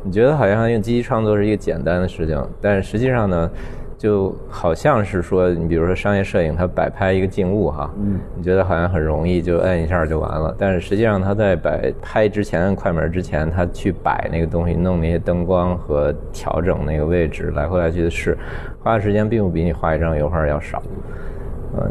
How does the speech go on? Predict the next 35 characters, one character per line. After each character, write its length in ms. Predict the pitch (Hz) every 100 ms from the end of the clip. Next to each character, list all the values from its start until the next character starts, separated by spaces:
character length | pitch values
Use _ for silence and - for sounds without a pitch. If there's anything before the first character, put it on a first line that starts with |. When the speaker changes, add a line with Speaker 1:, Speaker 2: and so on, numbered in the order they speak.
| 95
Speaker 1:
其 160 | - 113
实 60 | 117
也 100 | 78
是 100 | 85
一 120 | 87
样 240 | 90 76
的， 80 | 73
就 80 | 90
是 120 | 90
他 200 | 98 113
用 440 | 117 104 95 87
机 200 | - 123
器 80 | 120
画 240 | 101 92 98
画 120 | 92
在 120 | 85
之 200 | 85 113
前 400 | 107 - 80 80
为 120 | 92 87
机 200 | 113 117
器 100 | 98
所 180 | -
做 200 | 73 92
的 80 | 85
服 400 | 69 80 82 104
务 100 | 87
和 380 | 78 73 71 76
这 220 | 85 85
个 300 | 76 76 64
所 200 | 69 87
有 80 | 87
的 100 | 82
这 140 | 85
种， 200 | 80 69 - - -
呃， 300 | - 67 -